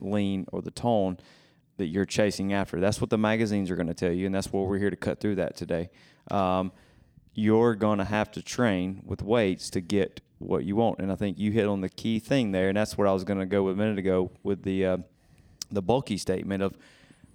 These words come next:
we've had women come in, and this is, I don't wanna hurt any women's feelings, but this is, you know, this is being honest, and this is where we're at with things.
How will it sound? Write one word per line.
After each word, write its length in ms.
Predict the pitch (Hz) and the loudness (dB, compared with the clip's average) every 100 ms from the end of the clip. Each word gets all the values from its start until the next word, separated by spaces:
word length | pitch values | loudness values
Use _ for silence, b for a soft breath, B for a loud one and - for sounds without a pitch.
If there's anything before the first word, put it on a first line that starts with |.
| - | 0
we've 200 | 120 127 | 2 4
had 140 | 127 | 2
women 320 | 123 147 127 | 4 4 4
come 160 | 98 101 | 2 2
in, 160 | 98 101 | 2 2
and 100 | 98 | 0
this 160 | 104 | -2
is, 120 | 104 95 | -4 -2
I 80 | 101 | 0
don't 120 | 104 | 0
wanna 160 | 110 110 | 0 0
hurt 180 | 120 113 | 0 2
any 100 | 113 | 2
women's 320 | 117 117 - | 2 2 0
feelings, 400 | 107 98 113 120 | 0 2 -2 -4
but 260 | 101 98 | 0 0
this 240 | - 101 113 | 0 -4 -4
is, 300 | 110 - - | -6 -8 -8
you 80 | 101 | -6
know, 60 | |
this 180 | 98 - | -6 -6
is 60 | 107 | -2
being 180 | 110 104 | 0 0
honest, 340 | 104 113 - | 0 -2 -4
and 80 | 95 | -8
this 120 | 95 | -8
is 120 | 95 | -4
where 140 | 107 101 | 0 2
we're 140 | 107 | 4
at 120 | 127 | 2
with 140 | 95 - | 0 -2
things. 320 | 95 98 | -4 -4